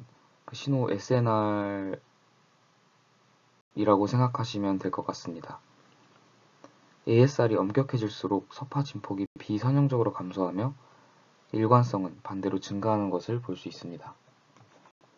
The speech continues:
다음은 분석 이 결과입니다. 에이에스알을 진행할 때 깨끗한 기준 데이터가 식별되는데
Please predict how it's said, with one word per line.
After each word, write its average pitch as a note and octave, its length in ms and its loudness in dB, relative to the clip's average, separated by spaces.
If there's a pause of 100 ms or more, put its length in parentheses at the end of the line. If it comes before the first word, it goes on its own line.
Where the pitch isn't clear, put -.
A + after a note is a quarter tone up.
(1000)
다음은 G#2 380 0
분석 A2 440 0
이 A2 300 0
결과입니다. F#2 760 2 (1400)
에이에스알을 A#2 560 6
진행할 G2 400 0
때 G2 380 0
깨끗한 C3+ 500 0
기준 G#2+ 320 -2
데이터가 G2 420 -2
식별되는데 F#2+ 840 0